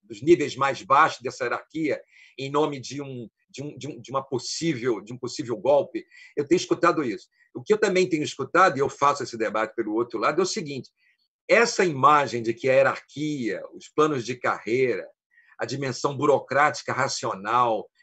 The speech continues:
meio weberiana, né, do Estado, esse monopólio legítimo da força do Estado,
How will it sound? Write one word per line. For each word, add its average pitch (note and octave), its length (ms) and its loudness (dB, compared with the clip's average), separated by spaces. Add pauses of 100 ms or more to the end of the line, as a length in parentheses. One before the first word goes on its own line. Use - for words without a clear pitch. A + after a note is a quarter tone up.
meio B2+ 280 -4
weberiana, A#2+ 800 0
né, A2 160 -6
do G2 120 -10
Estado, A#2+ 760 0 (220)
esse A#2+ 180 -8
monopólio C#3+ 600 2
legítimo C3+ 420 -6
da B2+ 140 -2
força C#3+ 560 0
do G2 120 -12
Estado, C3 580 -4